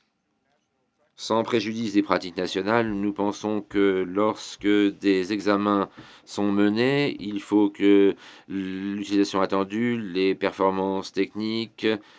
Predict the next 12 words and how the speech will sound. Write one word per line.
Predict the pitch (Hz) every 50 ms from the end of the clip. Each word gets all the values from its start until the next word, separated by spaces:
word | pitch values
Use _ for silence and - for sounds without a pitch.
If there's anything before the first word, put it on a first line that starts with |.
| - - _ _
les | - 101 104 117 117 117
tâches | - - 110 107 110 110 113 - - -
et | 98 107
les | 101 101 98
types | - - 107 101
de | 92 98 98
cibles | 92 - - 117 123 120 117 110 90 -
sont | - - - 104 101
essentiels. | 98 98 92 - 85 82 80 - - 78 78 76 76 71 78 78 - _ _ -
Et | 80 101
sans | 98 - 101 98 98
cela, | 95 - - 95 101 101 107 113 117